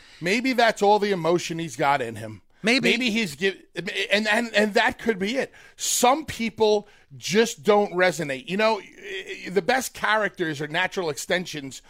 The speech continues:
Speaker 1: of our own personalities. Maybe that's as turned up as Se-, as Seth gets. Maybe we get him a little bit more when he's a heel, but maybe this is, this is it.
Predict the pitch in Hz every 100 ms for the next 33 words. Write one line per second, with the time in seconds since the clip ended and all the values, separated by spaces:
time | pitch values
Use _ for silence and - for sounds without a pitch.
0 | - - - 170 170 170 - 180 185 180
1 | 175 - 175 160 - 147 160 165 131 104
2 | 107 - - - 180 220 302 339 220 262
3 | - 240 214 - 220 226 233 196 196 214
4 | 180 156 - - 185 - 175 - - 185
5 | - - 185 156 - - - - - -
6 | 208 269 302 277 208 240 233 214 220 220
7 | 208 190 196 220 226 196 190 180 190 156
8 | 160 - 226 220 165 180 - _ _ _
9 | _ _ _ _ _ 214 220 302 370 359
10 | 240 302 190 160 262 - 220 233 381 -